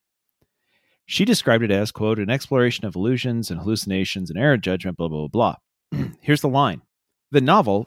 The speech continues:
is one of the longest ever written." <laughs> It's one thousand one hundred and ninety-eight pages long. Is it good?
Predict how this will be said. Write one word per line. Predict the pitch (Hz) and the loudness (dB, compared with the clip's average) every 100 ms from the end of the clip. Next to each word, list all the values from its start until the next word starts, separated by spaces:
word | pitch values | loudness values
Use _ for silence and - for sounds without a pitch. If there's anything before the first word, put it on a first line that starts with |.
| - | -2
is | 147 120 | -2 0
one | 123 143 | 0 -2
of | 120 | -2
the | 127 | -6
longest | 113 113 - 110 107 - - - _ _ - | -4 2 2 2 -4 -6 -10 -18 _ _ -2
ever | 139 151 147 | 4 6 6
written." | 127 - 123 76 - | 4 -2 -6 -12 -16
<laughs> | - - - 880 906 932 _ _ _ _ _ _ | -20 -20 -20 -20 -20 -20 _ _ _ _ _ _
It's | 151 - | -2 0
one | 131 156 175 233 | 2 6 6 6
thousand | 143 139 139 | 4 6 6
one | 135 151 | 6 6
hundred | 156 147 139 | 6 4 2
and | 113 | 0
ninety-eight | 123 123 120 117 | 0 0 -2 -4
pages | 110 95 98 | -6 -6 -8
long. | 104 90 80 _ _ _ _ _ _ | -8 -10 -12 _ _ _ _ _ _
Is | 113 113 | -6 -6
it | 104 | 2
good? | 147 226 | 4 6